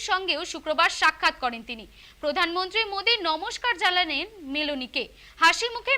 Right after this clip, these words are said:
মেলোনিও জোড় হাত করে নমস্কার জানালেন প্রধানমন্ত্রী মোদীকে।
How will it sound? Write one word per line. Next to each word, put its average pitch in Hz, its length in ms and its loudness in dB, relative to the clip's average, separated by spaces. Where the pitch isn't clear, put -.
মেলোনিও 381 460 2
জোড় 359 280 -2
হাত 392 140 2
করে 277 180 -4
নমস্কার 320 360 0
জানালেন 359 420 2
প্রধানমন্ত্রী 403 540 -4
মোদীকে। 262 380 -6